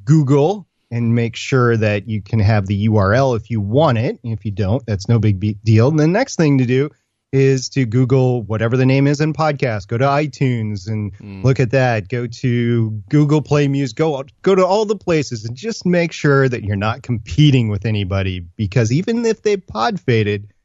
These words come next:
Speaker 1: they might have the digital rights to the name or the U R L,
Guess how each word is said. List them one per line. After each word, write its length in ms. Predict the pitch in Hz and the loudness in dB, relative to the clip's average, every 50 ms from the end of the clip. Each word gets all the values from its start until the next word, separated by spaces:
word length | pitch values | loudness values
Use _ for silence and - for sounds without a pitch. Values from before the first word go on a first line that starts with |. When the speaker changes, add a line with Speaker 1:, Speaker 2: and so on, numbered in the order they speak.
| _ _ _ _ | _ _ _ _
Speaker 1:
they 140 | - 113 107 | -6 -2 0
might 300 | 107 113 127 160 196 175 | 0 2 2 0 0 0
have 200 | 147 156 131 104 | 0 0 0 -2
the 120 | 98 107 101 | -4 -6 -6
digital 520 | 92 95 127 135 139 147 156 156 156 147 | -4 -2 -2 0 0 0 0 0 0 0
rights 560 | 123 113 101 101 101 101 101 101 - - - _ - | 0 0 0 -2 -2 -4 -8 -10 -14 -18 -20 _ -12
to 140 | - - 107 | -8 -6 -4
the 140 | 90 92 87 | -4 -2 0
name 500 | 87 101 120 135 143 143 143 143 147 139 | 2 2 4 4 4 4 4 2 0 -2
or 200 | 120 113 113 107 | -2 -4 -4 -2
the 100 | 110 104 | -2 -2
U 220 | 104 104 107 107 | -2 0 0 2
R 180 | 117 113 110 107 | 2 2 2 2
L, 320 | 101 101 101 98 95 101 | 2 0 -2 -2 -6 -8